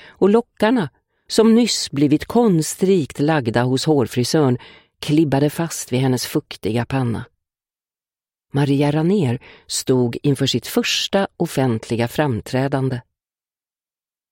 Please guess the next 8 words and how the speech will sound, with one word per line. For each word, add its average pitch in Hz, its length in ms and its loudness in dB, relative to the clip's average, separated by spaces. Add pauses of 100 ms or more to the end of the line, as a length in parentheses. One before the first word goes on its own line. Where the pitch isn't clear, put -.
(380)
Det 220 80 2
hade 262 200 4
varit 170 380 4
en 139 100 4
liten 147 260 2
revolution 170 840 2
inom 135 280 2
kvinnoföreningarna. 151 1040 0